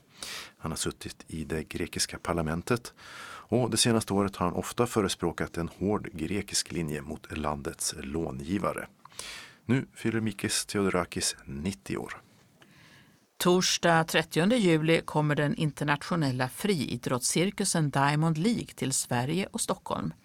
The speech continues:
Speaker 2: Världens snabbaste kvinna, den jamaikanska sprinten Shelly-Ann Fraser-Price, ska tävla.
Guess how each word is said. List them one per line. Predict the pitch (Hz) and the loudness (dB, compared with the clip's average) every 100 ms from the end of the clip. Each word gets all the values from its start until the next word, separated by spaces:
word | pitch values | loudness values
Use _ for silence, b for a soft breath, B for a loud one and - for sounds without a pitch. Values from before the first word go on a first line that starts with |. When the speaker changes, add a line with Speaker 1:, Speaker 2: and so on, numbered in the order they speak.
| B B B B B | B B B B B
Speaker 2:
Världens | B 139 160 190 165 - - | B 6 8 8 4 2 0
snabbaste | 180 156 127 - 147 | 4 4 4 0 -2
kvinna, | - 170 151 190 - - B B | 0 2 2 0 -2 -12 B B
den | 143 139 | 2 2
jamaikanska | - 139 147 143 139 139 - 170 | 2 2 2 2 2 2 2 -2
sprinten | - 139 139 - 143 | 0 0 0 2 0
Shelly-Ann | 139 - 147 151 139 139 | 2 2 2 4 4 2
Fraser-Price, | 135 - 135 139 - 160 - 214 - - - - | 0 0 2 2 0 0 2 2 2 0 -4 -4
ska | - 151 | -6 -2
tävla. | - 160 170 | -2 0 0